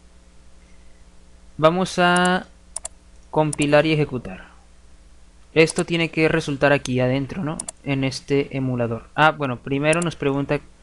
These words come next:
¿en qué dispositivo? Pues en este emulador de aquí.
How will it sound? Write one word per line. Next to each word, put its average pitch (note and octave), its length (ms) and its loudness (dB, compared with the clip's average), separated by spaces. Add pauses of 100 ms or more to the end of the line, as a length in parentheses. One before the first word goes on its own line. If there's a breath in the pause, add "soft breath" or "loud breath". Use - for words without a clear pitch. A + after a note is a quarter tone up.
(360 soft breath)
¿en C#3+ 160 0
qué D#3 140 6
dispositivo? D#3 840 0
Pues C#3+ 180 -4
en C3 100 -2
este C3+ 420 -4
emulador B2+ 500 0
de B2+ 120 -2
aquí. E3 320 -6